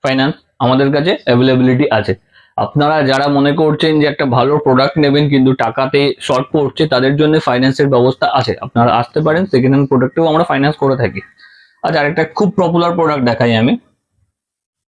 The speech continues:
এটা হচ্ছে Samsung এস টোয়েন্টি থ্রি এফ ই, এক মাস বয়স, কন্ডিশনটা দেখাও ভাই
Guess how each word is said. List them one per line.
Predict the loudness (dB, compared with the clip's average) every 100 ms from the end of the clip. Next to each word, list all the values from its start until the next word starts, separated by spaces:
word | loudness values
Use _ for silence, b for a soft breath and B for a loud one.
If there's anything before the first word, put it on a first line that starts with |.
| _ _ _ -12 -12 -12 B B B B -4
এটা | 0 0
হচ্ছে | 0 -2 -2
Samsung | -2 -2 -2 -2 -2 -4 -4
এস | -2 -2
টোয়েন্টি | 0 0 0
থ্রি | 0 0 -2
এফ | 0 0
ই, | -2 -6 -8 -4
এক | 0
মাস | 0 0 2
বয়স, | 0 0 -8 -16 -20 -20 _ _ _ _ _ -8
কন্ডিশনটা | -4 -2 0 0 0
দেখাও | 0 0
ভাই | 0